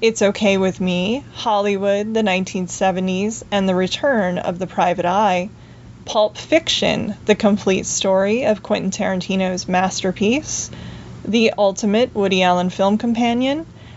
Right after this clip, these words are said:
and Richard Pryor, American Id. His fifth book, Fun City Cinema,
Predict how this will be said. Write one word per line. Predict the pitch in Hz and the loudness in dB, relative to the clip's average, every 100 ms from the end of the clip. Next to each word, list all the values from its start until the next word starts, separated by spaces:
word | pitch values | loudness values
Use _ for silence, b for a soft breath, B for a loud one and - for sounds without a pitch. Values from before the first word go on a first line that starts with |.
| B | B
and | 240 254 269 214 | 0 2 2 2
Richard | 262 - 320 302 | 0 2 -2 0
Pryor, | 247 208 196 196 202 - - | 0 4 4 4 2 -2 -2
American | 196 185 180 175 180 - 190 - | 0 2 2 2 0 -2 -4 -4
Id. | 190 180 196 - - - - - - - - - - | 0 2 2 -2 -14 -20 -20 -20 -20 -20 -20 -20 -2
His | 240 220 | 0 0
fifth | - 208 196 - | 0 0 0 0
book, | 240 285 - - B B | 2 2 -2 -12 B B
Fun | - - 254 269 | -8 0 2 2
City | 254 254 233 226 | 0 2 2 0
Cinema, | - 359 320 202 180 196 | 0 0 2 4 4 2